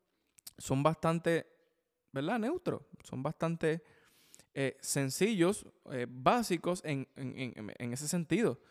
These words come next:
Ya una vez cuando hagamos, obviamente, cuando hagamos otras escalas rítmicas un poquito más, más elevado, o si hacemos un B P M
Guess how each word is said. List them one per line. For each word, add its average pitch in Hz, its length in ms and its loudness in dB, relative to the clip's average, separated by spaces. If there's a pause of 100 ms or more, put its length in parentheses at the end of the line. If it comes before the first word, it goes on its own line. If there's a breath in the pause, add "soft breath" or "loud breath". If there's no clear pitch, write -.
(800 soft breath)
Ya 135 200 2
una 160 160 2
vez 190 120 2
cuando 185 280 0
hagamos, 165 440 -2 (480)
obviamente, 139 480 0
cuando 120 220 -4
hagamos 117 300 -6
otras 139 240 -4
escalas 131 320 -4
rítmicas 131 280 -4
un 123 100 -6
poquito 123 340 -4
más, 120 320 -6
más 117 280 -6
elevado, 151 680 2
o 147 220 4
si 143 100 -2
hacemos 131 320 -2
un 147 160 -4
B 147 100 2
P 139 200 -2
M 139 200 -6